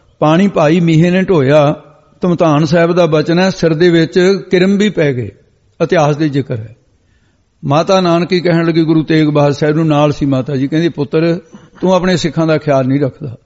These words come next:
ਦੇਖ ਤੇਰੇ ਸਿੱਖ ਦਾ ਹਾਲ ਕੀ ਹੈ, ਉਹ ਕੀੜੇ ਡਿੱਗਣ ਚੱਕ ਕੇ ਉਹ ਵੀ ਸੱਚ ਪੈ ਜਾ, ਭਲਿਓ ਤੁਸੀਂ ਮਰ ਜਾਓਗੇ ਬਾਹਰ।"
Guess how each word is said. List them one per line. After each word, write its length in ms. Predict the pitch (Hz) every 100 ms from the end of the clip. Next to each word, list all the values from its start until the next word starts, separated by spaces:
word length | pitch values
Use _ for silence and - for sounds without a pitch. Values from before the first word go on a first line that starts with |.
| _ _ _ _
ਦੇਖ 180 | 175 196
ਤੇਰੇ 260 | 208 196 180
ਸਿੱਖ 240 | - 156
ਦਾ 140 | 156 147
ਹਾਲ 260 | 131 135
ਕੀ 260 | 135 135 131
ਹੈ, 160 | 131 135 _ _ _
ਉਹ 200 | 180 185
ਕੀੜੇ 300 | 185 175 196
ਡਿੱਗਣ 280 | 180 175 214
ਚੱਕ 240 | 202 170
ਕੇ 80 | 165
ਉਹ 120 | 190
ਵੀ 120 | 202 196
ਸੱਚ 240 | 185 139
ਪੈ 180 | 104 160
ਜਾ, 140 | 175
ਭਲਿਓ 360 | 185 170 165 196
ਤੁਸੀਂ 260 | 196 165
ਮਰ 180 | 175 160
ਜਾਓਗੇ 280 | 151 175 170
ਬਾਹਰ।" 380 | 151 135 143